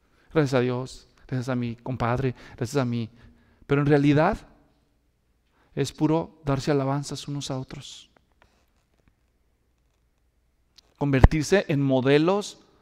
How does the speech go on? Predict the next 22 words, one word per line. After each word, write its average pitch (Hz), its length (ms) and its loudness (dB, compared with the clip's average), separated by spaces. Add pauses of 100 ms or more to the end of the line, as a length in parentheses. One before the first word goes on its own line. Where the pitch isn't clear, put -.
(720)
de 135 100 -2
admiración 131 560 -2
de 139 80 -2
los 131 200 -6
hombres, 127 520 -10 (520)
buscando 135 360 -4
el 139 80 0
aplauso, 123 680 -6 (500)
buscando 127 640 -6 (720)
la 113 120 -8
fama. 110 420 -8 (2750)
Son 135 240 -4
personas 156 600 2
ricas 185 760 0 (680)
que 131 100 -2
no 143 200 2
tienen 180 340 0
una 175 160 0
auténtica 165 720 -2
relación 139 480 -2
con 135 220 -6
Dios, 135 440 -6